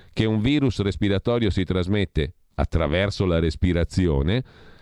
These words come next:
quando ci vogliono nove mesi perché lo stesso Fauci la smetta di dire che gli Stati Uniti dovrebbero imitare l'Italia benché abbiano avuto sempre meno morti di noi,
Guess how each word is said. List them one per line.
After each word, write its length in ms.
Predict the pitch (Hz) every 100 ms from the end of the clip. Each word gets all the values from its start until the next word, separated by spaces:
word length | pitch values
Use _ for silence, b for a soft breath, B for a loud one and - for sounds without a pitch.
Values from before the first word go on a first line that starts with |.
| B
quando 300 | - 160 180
ci 140 | - 110
vogliono 460 | 123 147 127 110
nove 300 | 110 110 110
mesi 500 | 110 147 127 71 69 -
perché 300 | 90 78 95
lo 100 | 90
stesso 320 | 87 87 92
Fauci 560 | - 104 127 123 101 90
la 140 | 98
smetta 420 | 95 117 160 87
di 160 | 78 80
dire 240 | 87 87
che 140 | 85 85
gli 100 | 82
Stati 260 | 90 82
Uniti 280 | 87 101 101
dovrebbero 460 | 82 80 90 92 80
imitare 440 | 78 76 85 85
l'Italia 520 | 82 78 98 95 87
benché 260 | 76 73 92
abbiano 300 | 90 87 80
avuto 320 | 92 98 85
sempre 360 | - 98 87 82
meno 320 | 95 95 78
morti 320 | 82 82 98
di 120 | 117
noi, 300 | 143 85 101